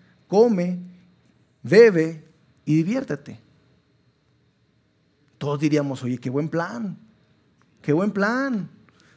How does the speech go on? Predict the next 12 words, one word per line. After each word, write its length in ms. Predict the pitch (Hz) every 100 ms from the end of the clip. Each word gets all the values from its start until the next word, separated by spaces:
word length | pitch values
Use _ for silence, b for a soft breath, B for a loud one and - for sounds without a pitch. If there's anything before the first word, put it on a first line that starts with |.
| b b b _
¿Por 120 | 131
qué 100 | 185
no 100 | 226
se 80 | 220
me 80 | 220
ocurrió 320 | 220 214 226
antes?". 560 | 247 233 214 147 - - _ _ _ _ _ _ _ b b
El 140 | 143 143
tema, 220 | 226 226
amigos, 340 | 233 233 165
es 120 | 170
que 380 | - 202 208 -